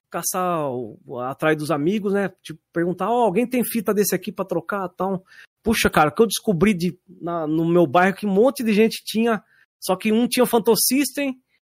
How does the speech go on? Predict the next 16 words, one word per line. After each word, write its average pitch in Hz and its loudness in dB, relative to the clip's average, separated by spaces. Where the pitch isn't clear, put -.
outro 196 -2
tinha 220 2
um, 175 4
qual 175 4
que 180 0
era 151 4
o 147 -2
outro 156 0
nome 151 2
lá, 165 -2
cara? 113 -8
Tinha - -10
um - -4
outro 170 -8
clone. 131 -6
Dynavision, 214 2